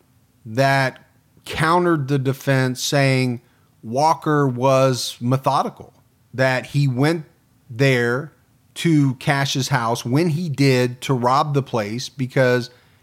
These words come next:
you know, he thought Eddie wasn't there. And like I, I think I said before, the prosecution contended that Gary Walker killed Eddie Cash because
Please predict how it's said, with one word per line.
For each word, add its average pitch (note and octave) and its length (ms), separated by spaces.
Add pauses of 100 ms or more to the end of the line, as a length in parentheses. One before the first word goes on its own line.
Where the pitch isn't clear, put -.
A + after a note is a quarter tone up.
(100)
you G#3 80
know, G#3 60
he G3+ 80
thought F3 400 (500)
Eddie D3 240
wasn't D#3+ 340
there. A3 440 (340)
And F#3+ 140
like A#3 140
I, F#3 160 (160)
I D3 120 (380)
think F3 200
I C#3 80
said C3+ 220
before, G#3 400
the C3+ 100
prosecution D#3+ 1400
contended C3+ 680
that B2 440 (380)
Gary D#3 320
Walker C3+ 520
killed D#3 380
Eddie C#3 200
Cash A#2 540
because C3 720